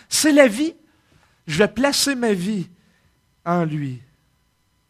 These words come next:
Pourquoi parler de la régénération ? Pour moi, aujourd'hui, je,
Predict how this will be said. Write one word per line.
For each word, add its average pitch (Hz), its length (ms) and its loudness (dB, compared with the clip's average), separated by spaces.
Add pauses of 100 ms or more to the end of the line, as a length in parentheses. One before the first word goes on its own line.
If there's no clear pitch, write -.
(2250)
Pourquoi 294 260 4
parler 220 240 4
de 208 60 2
la 208 100 8
régénération ? 165 840 0 (1120)
Pour 208 140 6
moi, 269 140 4
aujourd'hui, 220 420 2
je, - 260 -6